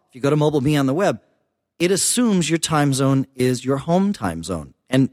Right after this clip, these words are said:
my iPhone, out of the box anyway, was set up that my home time zone was Boston. And so it was forcing it that way. Now, it's a,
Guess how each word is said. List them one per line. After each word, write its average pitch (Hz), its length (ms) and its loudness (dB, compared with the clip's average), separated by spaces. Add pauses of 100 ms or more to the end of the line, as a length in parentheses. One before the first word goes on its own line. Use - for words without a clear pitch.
(120)
my 131 280 2
iPhone, 120 580 2
out 107 120 -2
of 107 60 -4
the 90 60 -10
box 170 340 2
anyway, 98 300 0
was 113 180 -2
set 110 200 2
up 101 200 0 (300)
that 101 220 -4
my 98 200 -6
home 117 260 2
time 107 260 -2
zone 110 220 -2
was 101 120 -4
Boston. 101 600 0 (460)
And 135 120 2
so 143 140 4
it 127 80 0
was 131 100 -8
forcing 190 460 0
it 90 140 -6
that 92 160 -4
way. 90 160 -6
Now, 147 160 0
it's 156 140 0
a, 160 120 2